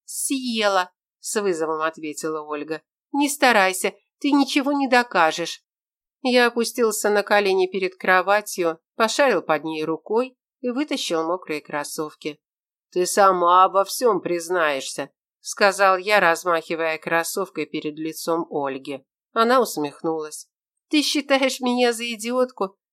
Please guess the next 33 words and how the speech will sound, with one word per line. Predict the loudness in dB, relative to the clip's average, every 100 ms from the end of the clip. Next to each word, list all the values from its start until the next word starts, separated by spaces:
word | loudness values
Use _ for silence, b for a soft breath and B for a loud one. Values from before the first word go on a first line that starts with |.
| _
Когда | 0 2 4
начинается | 4 0 0 2 2 0 2
райская | 2 2 -2 0 0 -2
жизнь, | -4 -4 -2 -6 -8 _ -4
то | -2
угрызения | 0 -2 0 -2 -2 -4
совести | -4 -4 -4 -8 -10
затухают. | -10 -10 -10 -6 -4 -6 -10 _ _ _
И | -4
не | -2
пугай | -2 2 4 4
меня | 4 0
пистолетом, | 0 -4 0 2 2 -2 -4 -4 _ _
ты | -2
все | -2 0 4
равно | 4 4 2
не | 0
выстрелишь | 0 -2 -4 -8 -6 -8 -4
в |
меня". | 0 0 0 -4 -8 _ _ _ _ _
"Ты | 0
уверена, | 0 2 2 4 2
что | -2 -2 0
у |
меня | 0 2 0
есть | 0 -2 -4
выбор? | 0 0 0 -4 -6 _ _ -12
За | 2 4
Марка | 6 2 2 -2
тебе | 0 0 0
дадут | 0 -2 -2 -6
двадцать | -8 0 2 4 2 -6 -8
лет. | -8 -8